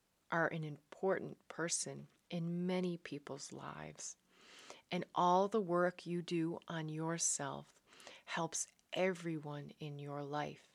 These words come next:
helps everyone you interact with, helps everyone in your vicinity. And you are then contributing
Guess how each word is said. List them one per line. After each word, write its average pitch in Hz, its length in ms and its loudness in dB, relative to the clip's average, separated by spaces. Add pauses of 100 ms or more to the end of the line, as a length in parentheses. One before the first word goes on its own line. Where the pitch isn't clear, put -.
(320)
helps - 320 -2 (200)
everyone 175 680 0
you - 220 -8
interact 147 920 -6
with, 147 160 -6 (600)
helps 190 300 0 (140)
everyone 165 800 2 (880)
in 185 300 2
your 170 180 2
vicinity. 160 920 0 (440)
And 175 120 2
you 185 140 6
are 180 100 6
then 185 180 4
contributing 175 960 0